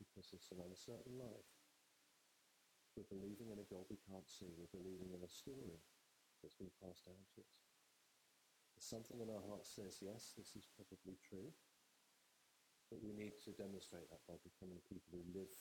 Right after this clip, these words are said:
faith and do faith. And stop thinking of it as mental certainty,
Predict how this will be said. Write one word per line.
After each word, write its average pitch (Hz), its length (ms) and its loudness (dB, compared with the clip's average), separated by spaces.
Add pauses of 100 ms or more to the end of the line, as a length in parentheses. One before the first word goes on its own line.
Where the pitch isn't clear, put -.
faith 80 240 -4
and 82 240 -2
do 90 160 2 (160)
faith. 76 240 -8 (1500)
And 90 120 0
stop - 280 -2
thinking 110 340 0
of 101 100 2
it 107 120 0
as - 80 -6
mental 101 320 0
certainty, 82 480 -6